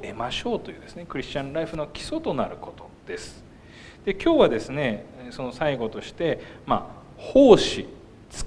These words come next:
えるということを、えー、今日のテーマとしたいと思います。まあ、この四つっていうのは、じ-、もしかしたら、あの、イメージされた方もいたかもしれないですけど、一応私はですね、全くその同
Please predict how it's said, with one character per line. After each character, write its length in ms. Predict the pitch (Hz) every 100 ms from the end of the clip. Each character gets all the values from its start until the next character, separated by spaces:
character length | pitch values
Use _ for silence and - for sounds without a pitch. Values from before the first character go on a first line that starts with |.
| -
え 240 | 269 277
る 160 | 240 269 -
と 100 | -
い 120 | 151 127
う 60 |
こ 140 | 123 123
と 140 | 123
を、 380 | 135 226 180 - - -
え 480 | 107 98 95 90 87 -
ー、 40 |
今 120 | 123
日 20 | 98
の 20 |
テ 140 | 87 120
ー 40 | 104
マ 140 | 98
と 260 | - 185 175
し 120 | -
た 140 | 127 104
い 80 |
と 260 | - 87 - -
思 140 | 95
い 40 | 87
ま 140 | 87
す。 220 | - - - - - - - - - - - -
ま 80 | 190
あ、 20 |
こ 120 | 214
の 280 | 240 214 -
四 200 | 156 185
つ 200 | 185 -
っ 20 |
て 120 | 247 175
い 40 |
う 20 |
の 80 | 131
は、 60 | 127
じ-、 180 | 147 160 -
も 140 | 180 202
し 40 |
か 120 | 240
し 40 | 226
た 120 | 269
ら、 320 | 254 214 -
あ 120 | - 139
の、 80 |
イ 100 | 131
メ 120 | 170 233
ー 40 |
ジ 60 | 170
さ 160 | -
れ 60 | 165
た 100 | 165
方 240 | 165 170
も 140 | 269 160
い 40 |
た 140 | 131 247
か 140 | 214
も 100 | 131
し 100 | -
れ 100 | 110
な 140 | 107 104
い 60 |
で 100 | 95
す 100 | 90
け 120 | - 101
ど、 420 | 151 120 - - - - - - - - - - - -
一 80 |
応 60 | 202
私 320 | 190 220 -
は 120 | 247
で 80 | 185
す 100 | -
ね、 280 | 131 113 - - 135 -
全 120 | - 285
く 140 | 311
そ 140 | 240
の 340 | 214 190 156 - -
同 140 | -